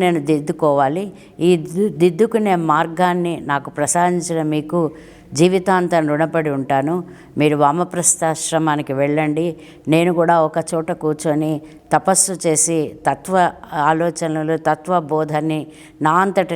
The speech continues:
నేను తెలుసుకొని, నేను ముందుకు వెళ్ళడానికి ప్రయత్నిస్తాను అని ఆవిడ సమాధానం చెప్తుంది. ఈ, ఇది యాజ్ఞవల్క మైత్రేయి సంవాదం. కానీ ఇది మనందరికీ కూడా భగవంతుడు మనకిచ్చిన ఒక వరప్రసాదం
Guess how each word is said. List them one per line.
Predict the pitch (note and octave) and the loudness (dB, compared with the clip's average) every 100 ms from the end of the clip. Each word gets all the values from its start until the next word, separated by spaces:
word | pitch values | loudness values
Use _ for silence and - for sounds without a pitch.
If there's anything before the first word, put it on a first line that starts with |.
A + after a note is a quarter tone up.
| D#3+ | -2
నేను | D3 D3 | -2 -2
తెలుసుకొని, | D3 - - D#3+ D#3 D3 | -2 -2 -2 -2 0 0
నేను | C#3+ C#3+ | 0 0
ముందుకు | D3 D#3 D#3 | 0 0 2
వెళ్ళడానికి | D3 C#3+ C#3 C#3 | 2 0 -2 -2
ప్రయత్నిస్తాను | C3 C#3 - C#3 - C#3 B2+ C#3 C#3 | 0 0 0 -2 0 0 0 0 0
అని | D#3 C#3+ C#3 - - - | 0 0 -4 -14 -10 2
ఆవిడ | C3+ C3+ - | 2 4 2
సమాధానం | C3 C#3 C#3 C#3 C#3 B2+ | 2 0 0 -2 -2 -6
చెప్తుంది. | A#2 - B2+ C3+ C#3+ - - - - - - G3+ | -8 -6 -4 -4 -6 -12 -20 -20 -20 -4 2 4
ఈ, | G3 G3+ G3 F3+ | 4 0 0 4
ఇది | F3+ F3 D#3 | 4 6 4
యాజ్ఞవల్క | D#3 E3+ F3+ F3 E3+ E3+ E3+ D#3+ D#3 - D3 C#3+ C#3 F#2 D3+ | 4 0 -2 -2 -4 -2 0 0 0 -4 -6 -6 -6 -6 0
మైత్రేయి | D#3 D#3 E3 E3 D#3+ - | 0 0 0 2 2 0
సంవాదం. | C#3 D3 D3 C#3+ E3 - - - - - - | 0 0 0 0 -6 -12 -20 -20 -20 -18 0
కానీ | D#3+ F3 E3+ | 2 4 2
ఇది | D#3+ D3 | 0 0
మనందరికీ | C#3+ C#3+ D#3+ F3+ F#3 F3 | 0 0 0 -2 -2 -2
కూడా | F3 E3 D#3+ C3+ | 2 2 2 0
భగవంతుడు | C3+ D3+ D#3+ E3 D#3+ D#3 B2+ - - - - D3+ | -4 -2 -2 -2 -2 -2 -4 -12 -20 -20 -4 0
మనకిచ్చిన | D3+ D#3 D3+ E3+ D#3 | 0 -2 0 0 0
ఒక | D#3 C#3+ | 0 0
వరప్రసాదం | C#3+ D#3 D#3 D3+ E3 D#3 | 0 0 -2 -2 0 -2